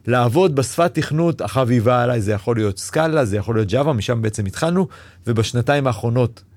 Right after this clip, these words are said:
גם בפייתון, לכתוב בפרמורק החביב עליי, אבל לעשות פוש דאון לסנופלק. זאת אומרת, אני יכול לצורך העניין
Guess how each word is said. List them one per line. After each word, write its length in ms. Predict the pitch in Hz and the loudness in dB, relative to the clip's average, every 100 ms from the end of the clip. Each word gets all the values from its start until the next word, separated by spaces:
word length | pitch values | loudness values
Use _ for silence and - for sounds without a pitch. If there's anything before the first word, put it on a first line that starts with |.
| - | -4
גם 240 | 101 139 113 | 0 2 2
בפייתון, 640 | 107 120 110 107 139 196 - - - - - | 0 0 -2 0 -2 -4 -10 -20 -20 -20 -6
לכתוב 680 | 110 - - 185 185 117 95 98 | -2 -2 0 2 4 0 -8 -6
בפרמורק 640 | 107 - 139 160 147 113 | -6 -2 0 2 0 -2
החביב 400 | 101 110 107 107 | -2 0 2 2
עליי, 360 | 113 127 180 220 _ _ - - - | 2 0 -2 -8 _ _ -20 -16 -4
אבל 180 | 110 131 | 2 4
לעשות 340 | 127 120 196 190 | 2 2 0 0
פוש 180 | 202 | -2
דאון 240 | 156 190 175 | 2 0 0
לסנופלק. 580 | 165 175 180 - 113 - | -2 0 -2 -2 -8 -6
זאת 100 | 135 | -2
אומרת, 300 | 143 170 160 | 2 2 2
אני 120 | 131 | 0
יכול 280 | 120 165 156 | 2 2 2
לצורך 340 | - 160 - | 2 0 2
העניין 420 | 123 113 143 165 | 0 2 0 0